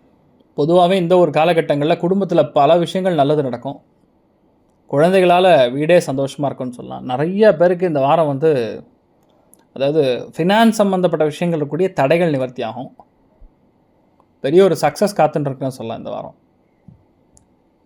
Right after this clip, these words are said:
விட்டு கொடுக்கக்கூடிய மனப்பான்மையை உரி-, உருவாக்கி கொள்ளக்கூடிய ஒரு நிலைமையில இருக்கீங்க. Please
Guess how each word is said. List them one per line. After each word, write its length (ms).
விட்டு 360
கொடுக்கக்கூடிய 360
மனப்பான்மையை 580
உரி-, 300
உருவாக்கி 560
கொள்ளக்கூடிய 600
ஒரு 180
நிலைமையில 340
இருக்கீங்க. 440
Please 140